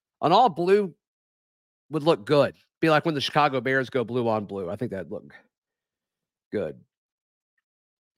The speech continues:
Um, Tanner says, "I don't think we should read too much into the first day order. I'd bet they let Holden, Robbie,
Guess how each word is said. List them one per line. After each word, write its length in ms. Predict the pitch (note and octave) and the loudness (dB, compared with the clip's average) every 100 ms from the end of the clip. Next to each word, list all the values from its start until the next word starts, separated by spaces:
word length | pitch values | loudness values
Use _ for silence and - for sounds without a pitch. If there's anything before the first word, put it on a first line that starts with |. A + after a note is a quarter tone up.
| _ | _
Um, 680 | C#3+ D3 C#3 C#3 C3+ C3 B2+ - _ _ | -2 0 2 0 -2 -6 -10 -12 _ _
Tanner 340 | F3+ G3+ G3 | 0 2 2
says, 340 | - F#3 F3+ - | 2 2 2 2
"I 140 | F3 | 2
don't 240 | F3 G3+ G3 - | 2 0 -2 -4
think 240 | F#3+ F#3 | -4 -4
we 100 | F#3+ | -6
should 180 | F#3 D#3 | -6 -2
read 200 | F3 D#3+ | -2 0
too 180 | F3 F3 | 0 2
much 300 | F3 D#3+ - | 2 2 -4
into 240 | E3 D#3+ | -4 -2
the 100 | D3 | -4
first 320 | - D#3 C#3 | 0 -2 2
day 160 | D3+ C3+ | 2 4
order. 440 | D#3+ E3+ E3+ E3 - _ _ _ _ | 4 4 2 -2 -6 _ _ _ _
I'd 260 | - D#3+ B2 | 0 0 2
bet 200 | E3 E3 - | 2 2 0
they 140 | D3+ | -2
let 240 | C#3+ D3+ - - _ _ | 0 -2 -4 -16 _ _
Holden, 540 | D#3+ E3+ D#3+ E3 D3+ | 2 2 2 -4 -2
Robbie, 680 | B2+ D3+ D#3 D#3 D3+ D3 | 2 4 4 0 -6 -6